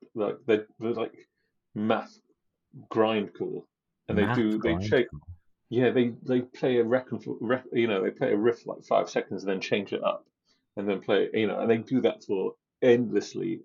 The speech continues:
Speaker 1: over the point. And they're incredibly technical death metal grindcore,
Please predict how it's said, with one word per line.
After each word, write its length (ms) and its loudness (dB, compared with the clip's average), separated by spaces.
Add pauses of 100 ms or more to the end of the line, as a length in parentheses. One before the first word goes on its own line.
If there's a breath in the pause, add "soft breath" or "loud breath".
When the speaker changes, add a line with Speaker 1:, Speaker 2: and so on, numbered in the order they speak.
(140)
Speaker 1:
over 240 0
the 60 -4
point. 320 -6
And 120 -4
they're 100 2
incredibly 600 -2
technical 560 -8 (160)
death 220 -4
metal 240 -8
grindcore, 560 -4